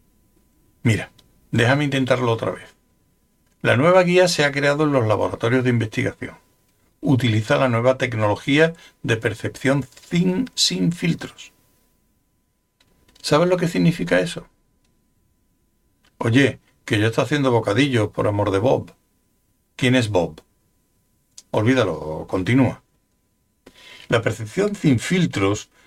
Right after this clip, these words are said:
significa que se percibe todo, ¿entiendes?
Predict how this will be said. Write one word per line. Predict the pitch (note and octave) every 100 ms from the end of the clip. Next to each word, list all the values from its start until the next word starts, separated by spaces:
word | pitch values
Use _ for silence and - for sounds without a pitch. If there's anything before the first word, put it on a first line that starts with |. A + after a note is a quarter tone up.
| _
significa | - - C#3+ D3+ D3 E3 C3+ G#2+ F#2+ - - _
que | -
se | B2+ C#3+
percibe | - - E3 E3
todo, | E3 F#3+ D#3 F#2 _ _ -
¿entiendes? | B2+ A2+ B2 C#3+ F3+ F3+